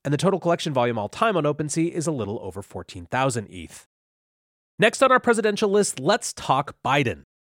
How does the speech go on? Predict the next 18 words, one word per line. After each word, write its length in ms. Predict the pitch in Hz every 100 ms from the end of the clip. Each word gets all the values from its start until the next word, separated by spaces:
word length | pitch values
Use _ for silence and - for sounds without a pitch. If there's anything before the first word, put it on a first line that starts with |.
| _ _ _ _ -
The 80 | 190
way 160 | 330
I 100 | 349
might 220 | 285 240
sum 180 | - 180
up 120 | 185
the 60 | -
feeling, 480 | - 107 90 95 110
especially 480 | 131 - 226 233 226
for 140 | 196
Democrats 540 | 151 113 123 127 120
and 100 | 120
progressive 460 | 107 113 110 - 87
Bitcoiners, 600 | 104 - 95 90 127 156 - _ _
is 360 | 175 208 185 -
continuously 800 | - 208 170 220 214 220 -
growing 380 | 190 123 117 120
disappointment. 680 | 98 90 - - 160 107 90